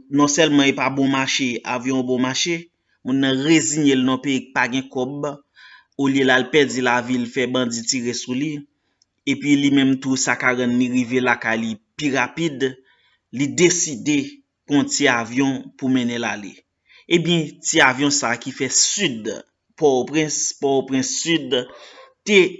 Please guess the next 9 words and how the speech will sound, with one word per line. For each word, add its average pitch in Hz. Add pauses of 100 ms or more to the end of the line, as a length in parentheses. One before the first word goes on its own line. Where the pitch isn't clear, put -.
(180)
gen 147
yon 151
pwoblèm 135 (180)
ke 131 (500)
jiskounye 127
a 113
nou 120
poko 123
ka 104